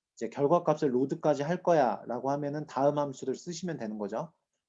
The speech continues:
그래서 이것을 한 줄을 복사해서 여기다가 이제 엔터 치-, 치시고 이제 실행하시면은 지금까지 내가 이렇게 처리한 게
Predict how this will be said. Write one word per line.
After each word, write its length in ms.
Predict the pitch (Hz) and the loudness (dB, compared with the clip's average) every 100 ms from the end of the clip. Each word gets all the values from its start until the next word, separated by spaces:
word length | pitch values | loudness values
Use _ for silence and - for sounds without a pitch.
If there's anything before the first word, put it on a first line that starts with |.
| _ | _
그래서 160 | 101 | -6
이것을 520 | 113 107 139 131 170 175 | -4 0 0 2 0 0
한 220 | 233 226 | 0 0
줄을 280 | 226 196 180 | 4 4 4
복사해서 840 | 117 - 139 135 151 156 190 220 240 - _ _ _ _ _ | 2 -6 -2 0 0 2 4 4 -2 -12 _ _ _ _ _
여기다가 800 | 113 110 127 123 117 113 110 110 _ _ _ _ _ | -4 0 0 0 0 -2 -4 -10 _ _ _ _ _
이제 180 | _ 101 - | _ -2 -2
엔터 360 | 123 151 - | 0 -2 -4
치-, 280 | - 151 143 - | -4 -2 -2 -6
치시고 460 | - 202 220 190 147 | -8 -6 -4 -2 -2
이제 140 | 120 | -2
실행하시면은 1040 | 123 196 208 196 202 208 160 190 185 104 - _ _ _ _ - | -4 -2 2 2 2 0 2 4 4 0 -12 _ _ _ _ -12
지금까지 640 | - 175 185 180 170 160 | -2 0 4 6 4 4
내가 340 | 127 117 120 | 0 2 2
이렇게 300 | 113 117 113 | 0 -4 -10
처리한 480 | 107 - 190 185 147 | -8 -6 -2 0 0
게 420 | 117 117 147 107 | 0 2 2 -4